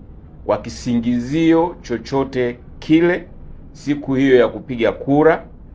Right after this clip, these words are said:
na baada ya kupiga kura. Atakayethubutu kuvunja sheria asimlaumu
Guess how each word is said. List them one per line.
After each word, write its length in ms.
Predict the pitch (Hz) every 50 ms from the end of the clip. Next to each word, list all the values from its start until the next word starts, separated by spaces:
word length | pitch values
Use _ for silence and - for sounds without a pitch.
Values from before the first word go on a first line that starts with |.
| - - -
na 160 | - 101 104 101
baada 720 | 98 107 113 120 123 127 127 117 113 107 104 98 101 - - - -
ya 140 | 87 90 -
kupiga 420 | - 98 - - 110 107 98 90
kura. 380 | 82 - - 101 95 87 78 62 - - - - - - - - - - - - - - - - - - - - - - - - - -
Atakayethubutu 1120 | - - - - 110 104 - - 151 151 156 156 151 143 - 131 127 139 151 147 143 - - - - - - - - - - - - - - - -
kuvunja 540 | - 107 101 101 113 135 147 147 143 139 123
sheria 540 | 123 - - 117 117 120 123 120 104 - - - - - - - - - - - - - - - - - - - - - - - - - - - - - - - - -
asimlaumu 1080 | - 98 104 - - - 113 110 107 104 104 107 110 120 139 151 151 151 156 156 165